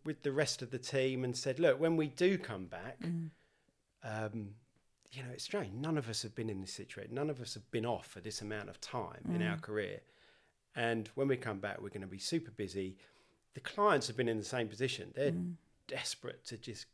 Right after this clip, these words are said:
Speaker 1: get out.
Speaker 2: Absolutely.
Speaker 1: And I said, "You know, obviously we do what we do at work, but we
Speaker 2: Mm.
Speaker 1: gotta offer them some normality as well." So
Speaker 2: Yeah.
Speaker 1: when they come back,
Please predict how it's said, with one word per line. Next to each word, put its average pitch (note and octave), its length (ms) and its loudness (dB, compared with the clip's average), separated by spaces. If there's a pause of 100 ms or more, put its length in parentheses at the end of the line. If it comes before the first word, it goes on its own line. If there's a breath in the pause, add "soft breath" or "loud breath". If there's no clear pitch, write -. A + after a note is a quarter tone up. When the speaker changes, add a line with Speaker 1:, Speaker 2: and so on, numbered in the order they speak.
(100)
Speaker 1:
get A2+ 160 -2
out. G2+ 380 -6
Speaker 2:
Absolutely. F3+ 420 4
Speaker 1:
And C#3+ 80 2
I - 20 4
said, C3+ 220 6 (500 soft breath)
"You B2+ 140 -6
know, A2 260 -2 (100)
obviously C#3+ 340 0
we G#2+ 140 -2
do A2 220 0
what G2 160 -6
we F2 120 -8
do F#3 260 6
at F2 80 -2
work, G2 320 -10
but - 100 -2
we F#3 140 4
Speaker 2:
Mm. F#3 60 0
Speaker 1:
gotta F3 160 0
offer A2+ 260 -2
them F#2 220 -8
some F#2+ 440 -8
normality G#2+ 800 -4
as - 140 -12
well." D3 120 6
So E3+ 160 8
Speaker 2:
Yeah. F3 180 6 (180 loud breath)
Speaker 1:
when B3 240 8
they B2 120 6
come F#2 220 -8
back, C#3 400 -6